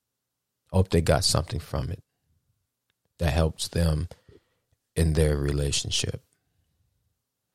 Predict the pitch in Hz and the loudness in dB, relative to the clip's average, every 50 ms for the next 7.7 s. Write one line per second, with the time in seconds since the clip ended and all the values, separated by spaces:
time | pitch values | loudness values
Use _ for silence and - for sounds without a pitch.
0 | _ _ _ _ _ _ _ _ - - 71 73 76 73 76 69 69 - - - | _ _ _ _ _ _ _ _ -6 -2 0 0 0 0 0 0 -2 -2 -4 -2
1 | 76 78 - - - - 80 80 78 76 73 76 - - - - _ _ _ _ | 0 2 4 2 2 2 2 2 2 2 2 0 0 -2 -4 -10 _ _ _ _
2 | _ _ _ _ _ _ _ _ _ _ _ _ _ _ _ _ - - 80 82 | _ _ _ _ _ _ _ _ _ _ _ _ _ _ _ _ 2 6 6 6
3 | 76 - - - - 80 78 76 73 73 73 76 87 - - _ _ _ _ _ | 6 4 0 0 2 2 4 4 4 4 2 2 0 -4 -12 _ _ _ _ _
4 | _ _ _ _ _ _ _ _ _ _ _ - - 87 82 78 76 73 71 73 | _ _ _ _ _ _ _ _ _ _ _ -2 2 4 4 4 4 2 0 -2
5 | - - - _ _ _ _ _ _ _ _ _ _ _ _ _ _ _ _ _ | -4 -8 -12 _ _ _ _ _ _ _ _ _ _ _ _ _ _ _ _ _
6 | _ _ _ _ _ _ _ 76 76 76 76 76 76 73 71 - - - - - | _ _ _ _ _ _ _ -4 0 2 4 4 4 2 0 0 -2 -2 0 0
7 | 78 76 71 67 85 85 - - - - - - - | 0 0 0 -2 -4 -6 -8 -12 -14 -16 -20 -20 -20